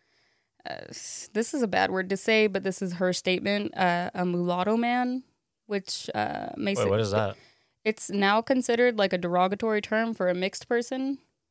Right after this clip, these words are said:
Speaker 2: Really?
Speaker 1: Half, half black, half white. Yeah.
Speaker 2: Mulatto?
Speaker 1: Yeah. Like
Speaker 2: That sounds like,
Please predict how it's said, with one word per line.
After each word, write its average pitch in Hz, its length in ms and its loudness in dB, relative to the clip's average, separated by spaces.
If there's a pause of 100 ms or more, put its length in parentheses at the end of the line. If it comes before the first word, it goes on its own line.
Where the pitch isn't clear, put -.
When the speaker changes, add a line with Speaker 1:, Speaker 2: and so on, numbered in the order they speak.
(100)
Speaker 2:
Really? 156 260 4
Speaker 1:
Half, 214 80 -2
half 190 240 0
black, 214 200 0
half 180 220 -4
white. 185 360 0
Yeah. - 200 -4
Speaker 2:
Mulatto? 127 520 4 (240)
Speaker 1:
Yeah. 185 180 2 (1040)
Like 180 120 -2
Speaker 2:
That 202 160 6
sounds 247 320 2
like, 220 360 6